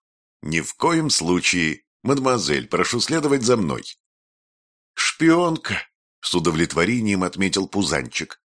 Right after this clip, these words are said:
«У меня глаз алмаз. Сеньорита, когда вас повесят, я куплю у палача обрезок веревки». «Зачем?»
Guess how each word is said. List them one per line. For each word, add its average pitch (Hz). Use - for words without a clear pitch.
«У 78
меня 87
глаз 113
алмаз. 87
Сеньорита, 165
когда 123
вас 127
повесят, 110
я 120
куплю 131
у 135
палача 113
обрезок 127
веревки». 101
«Зачем?» 113